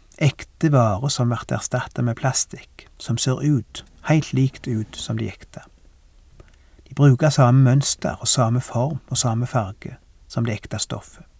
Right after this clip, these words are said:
De bruker ofte samme ord som Bibelen. Falske profeter bruker også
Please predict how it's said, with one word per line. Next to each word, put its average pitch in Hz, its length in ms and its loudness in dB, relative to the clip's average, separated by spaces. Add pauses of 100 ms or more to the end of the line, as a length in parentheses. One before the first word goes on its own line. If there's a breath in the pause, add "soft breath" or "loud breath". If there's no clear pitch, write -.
(880 loud breath)
De 139 60 -2
bruker 139 340 8
ofte - 280 0
samme 131 300 2
ord 139 360 0
som 113 200 -4
Bibelen. 107 420 -6 (1040)
Falske - 380 4
profeter 139 520 0
bruker 127 340 -2
også 147 280 0